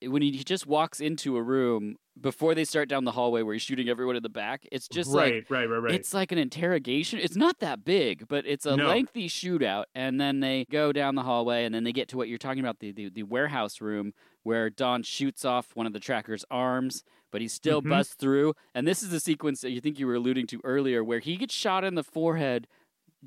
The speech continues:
Speaker 1: ten times at least, and
Speaker 2: Right.
Speaker 1: every single time they just <laughs> show him getting shot in the forehead and it going ding off his forehead, and then him
Speaker 2: Mm-hmm.
Speaker 1: just going right back to murdering them. And it is great every single time.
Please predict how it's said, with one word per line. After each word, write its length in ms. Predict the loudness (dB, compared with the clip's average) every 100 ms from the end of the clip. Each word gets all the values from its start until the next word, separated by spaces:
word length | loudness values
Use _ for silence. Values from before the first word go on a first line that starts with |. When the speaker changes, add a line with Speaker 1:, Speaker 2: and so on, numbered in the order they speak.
| _
Speaker 1:
ten 300 | 0 2 2
times 400 | 2 2 0 -4
at 100 | -8
least, 480 | -6 -6 -8 -14 -18 _ _
and 100 | -2
Speaker 2:
Right. 100 | 0 2
Speaker 1:
every 280 | 2 2
single 240 | 0 0 2
time 260 | 2 2
they 80 | 2
just 140 | 0 -4
<laughs> 20 |
show 100 | -4
him 280 | -2 -2 -4 -8 _ _
getting 240 | 2 4
shot 320 | 2 2 2 2
in 100 | -2
the 80 | -2
forehead 340 | 0 2 -2 -8 -20 -6
and 120 | -2
it 140 | 0 2
going 220 | 0 0 2
ding 380 | 4 4 -2 -2
off 140 | -2
his 140 | -2 -2
forehead, 480 | 4 6 6 4 2
and 180 | 0 2
then 120 | 4
him 120 | 4
Speaker 2:
Mm-hmm. 60 | 4
Speaker 1:
just 160 | 4
going 220 | 4 4
right 340 | 2 2 0 2
back 240 | 0 0
to 80 | -2
murdering 480 | 0 2 2 -2 -2
them. 240 | -6 -6 -4
And 160 | 0 2
it 140 | 2
is 260 | 2 0 -12 -20 _ _ _ _
great 440 | 0 2 2 -2 -12 _ _
every 240 | -6 -6 -8
single 320 | -10 -12 -14
time. 340 | -16 -20 -20